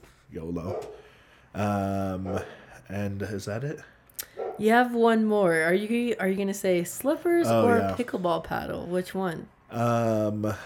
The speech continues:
Speaker 1: I mean, now that it's winter, it's definitely more the pickleball paddle than the
Speaker 2: Oh,
Speaker 1: slippers.
Speaker 2: okay.
Speaker 1: But if I cannot wear shoes, like, if I'm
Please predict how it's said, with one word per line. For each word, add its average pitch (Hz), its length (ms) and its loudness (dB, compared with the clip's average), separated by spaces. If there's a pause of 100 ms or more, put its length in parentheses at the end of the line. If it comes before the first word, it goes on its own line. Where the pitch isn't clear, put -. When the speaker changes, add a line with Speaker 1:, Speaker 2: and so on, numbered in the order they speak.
(1120)
Speaker 1:
I 113 120 -4
mean, 113 160 -2
now 135 160 0
that 131 120 2
it's - 200 -2
winter, 101 360 -2
it's 80 200 -6
definitely 98 640 -4
more 87 280 -6
the 80 100 -10
pickleball 92 640 -8
paddle 95 380 -6
than 98 160 -4
the 92 160 -4
Speaker 2:
Oh, 427 120 0
Speaker 1:
slippers. 104 540 -4
Speaker 2:
okay. 359 460 -2 (300)
Speaker 1:
But 117 420 4 (100)
if 107 280 -2
I 101 140 0
cannot 101 680 -6
wear 107 200 0
shoes, 107 760 -4
like, 90 340 -8
if - 160 -12
I'm 95 220 -6